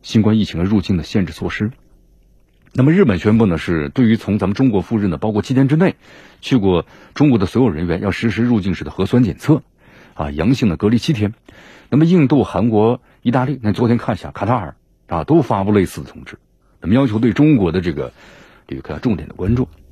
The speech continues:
啊。其实看到这些呢，我不知道大家怎么想。你看，咱们中国放开了入境人员的管控要求，也不再要求是查验的核酸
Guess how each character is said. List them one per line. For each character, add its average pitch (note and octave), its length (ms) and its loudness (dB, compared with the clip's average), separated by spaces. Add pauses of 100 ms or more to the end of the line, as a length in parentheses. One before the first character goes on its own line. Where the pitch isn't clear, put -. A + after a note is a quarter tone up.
(1000)
啊。 - 240 -16
其 B2 80 -2
实 A#2 80 2
看 B2 140 2
到 A#2 100 2
这 A2 160 0
些 G2 100 -2
呢， F#2+ 80 0
我 D#2+ 60 -2
不 E2+ 80 0
知 - 20 2
道 G2 100 0
大 F#2+ 40 0
家 F#2+ 160 0
怎 - 100 -10
么 D2 80 -10
想。 - 160 -16 (960)
你 - 80 -4
看， D3+ 100 4
咱 D#3+ 100 2
们 E3+ 100 2
中 G#3 200 4
国 G2 440 2
放 G2 180 -4
开 G2 200 -8
了 G2 140 -4
入 F#2+ 200 -4
境 E2+ 320 -4 (480)
人 F#2+ 160 0
员 F#2 100 0
的 A2 60 2
管 D2 160 -8
控 F2+ 180 -4
要 F#2+ 160 0
求， - 200 -12 (1200)
也 D2+ 240 0
不 F2+ 140 0
再 C#3+ 160 2
要 G#2 240 4
求 D2+ 180 -4
是 D2 140 -6
查 C#2+ 200 -10
验 D2+ 140 -8
的 - 80 -12
核 - 160 -10
酸 F#2 280 -2